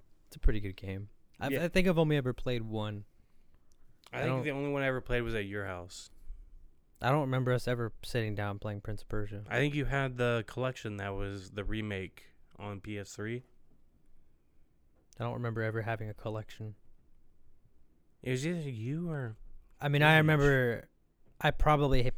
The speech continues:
Speaker 1: played the remake. That was, that was, that was supposed to be a tie-in with the movie, yeah? Do you
Speaker 2: I
Speaker 1: remember
Speaker 2: think,
Speaker 1: the,
Speaker 2: I
Speaker 1: have you
Speaker 2: think
Speaker 1: seen the
Speaker 2: so.
Speaker 1: movie?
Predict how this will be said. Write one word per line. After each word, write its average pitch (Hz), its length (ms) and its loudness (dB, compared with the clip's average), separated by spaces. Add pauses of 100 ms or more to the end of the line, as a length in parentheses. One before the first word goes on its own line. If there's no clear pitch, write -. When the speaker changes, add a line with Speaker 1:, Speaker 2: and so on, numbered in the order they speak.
Speaker 1:
played 156 420 10
the 123 120 4
remake. 117 580 0 (500)
That 123 100 2
was, 127 160 4
that 120 120 4
was, 120 100 4
that 117 60 2
was 120 100 2
supposed 135 220 2
to - 20 -2
be 127 80 2
a 117 60 2
tie-in 127 340 0
with 120 100 -2
the 113 60 -4
movie, 123 280 -4
yeah? 113 200 -4 (880)
Do 139 60 0
you 156 80 4
Speaker 2:
I 170 40 8
Speaker 1:
remember - 100 8
Speaker 2:
think, 156 100 6
Speaker 1:
the, 127 100 2
Speaker 2:
I 127 40 2
Speaker 1:
have 170 100 6
you 208 60 8
Speaker 2:
think 202 60 0
Speaker 1:
seen 208 100 8
the 208 80 8
Speaker 2:
so. 208 40 6
Speaker 1:
movie? 214 300 6